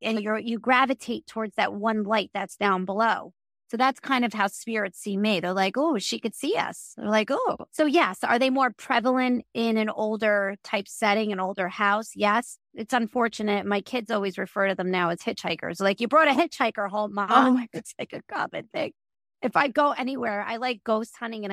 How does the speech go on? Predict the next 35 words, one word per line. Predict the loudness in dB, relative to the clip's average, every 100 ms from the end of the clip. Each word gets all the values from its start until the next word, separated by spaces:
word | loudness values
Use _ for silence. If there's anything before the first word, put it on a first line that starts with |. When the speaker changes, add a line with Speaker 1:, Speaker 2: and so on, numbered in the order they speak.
| -4
Speaker 1:
I | -2
like | -4 -4
doing | -8 -2
all | 0
that | 0 -2
stuff | 0 -2 -2
just | -10 -12
for | -12
fun. | -4 -2 -2 -6 -2
I |
know | 0 2
most | 6 8 6
Speaker 2:
Yeah. |
Speaker 1:
people | 2 0
will | 0 2
go | 4 4 4 -4 _ _ _ _ _
skiing | 2 6 6 6 6
or | 4
go | 2 2
doing | 0 0 0
something | 0 -2 0 0
else | 0 -2
for | -6
fun. | 0 2 4
I'm | 2
like, | 0 2
"Yeah, | 2
I'm | 4
gonna | 4 4
go | 4
to | 4
a | 2
really | 2 2 2
haunted | 0 -4 -6 -2
house. | 2 2 2 -6